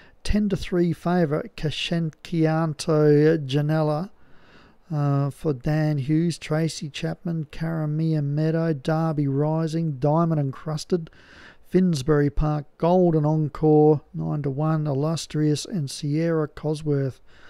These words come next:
for Dan Hughes, nine to two.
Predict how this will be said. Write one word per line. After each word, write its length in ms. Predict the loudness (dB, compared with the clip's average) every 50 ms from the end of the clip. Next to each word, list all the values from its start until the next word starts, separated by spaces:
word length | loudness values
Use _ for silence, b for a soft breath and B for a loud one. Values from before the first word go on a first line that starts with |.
| b b b
for 140 | -14 -12 -12
Dan 440 | -8 -6 -4 -2 -2 -2 -2 -4 -6
Hughes, 640 | -6 -4 -2 -2 -2 -2 -2 -4 -4 -6 -10 -14 -18 -20 -20 -20 -20 -20 _ _ _ -6
nine 260 | -4 -2 -2 -2 -2
to 80 | -4 -6
two. 560 | -6 -6 -4 -2 0 0 0 0 -2 -4